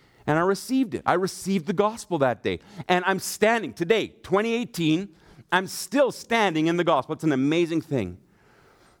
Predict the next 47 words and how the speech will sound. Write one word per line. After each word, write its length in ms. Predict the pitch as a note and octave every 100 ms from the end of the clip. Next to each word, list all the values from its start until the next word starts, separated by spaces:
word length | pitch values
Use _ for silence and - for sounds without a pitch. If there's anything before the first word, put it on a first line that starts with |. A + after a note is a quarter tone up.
| -
And, 80 | D3 F#3+
and, 160 | G3
and 120 | G3+
that's 200 | G#3 B3+
why 180 | F3+ E3
it's 160 | F#3 -
of 240 | F#3 F#3
first 240 | D#3 D3 F#3
importance. 580 | D3+ A#3 A#3+ G#2 -
It's 140 | B2 -
the 80 | D#3
first 400 | - G3 G3 G3
reason. 420 | A#3+ D#3+ G2 D#2+ _ - - -
Let, 260 | G3 B3+
let 120 | A3
me 80 | D#4+
give 180 | A3+ A3
you, 160 | F#3 E3+
th-, 260 | C#3+ D#3
there's, 300 | D#3+ F3+ -
there's 240 | - D#3+ D3
a 60 |
lot 320 | C#3+ E3 A3+
of 80 | C4+
things 320 | - A3 E3
that 100 | B2+
happen 420 | B2+ F3 G3 F3 D#3+
at 120 | B2+
the 80 | D3
moment 400 | D#3 F3+ D3+ C3+
of 180 | C3+
you 140 | D3 F#3
receiving 600 | C#3 - - G3+ D3 C#3+
the 60 |
gospel. 580 | C#3 C3+ C3 - F2+ D#2+ _ _ _
Lots 380 | C#3 E3+ C4 -
of 100 | G3+
different 300 | F#3+ F#3 C#3+
things. 180 | C#3+ B2
There's 160 | F#3+
a 80 | D#3+
little 220 | D3+ E3
pamphlet 420 | - E3 E3 D#3+ D3+
I 40 |
used 180 | D3+ -
to 100 | C#3+
have, 240 | C#3+ C#3+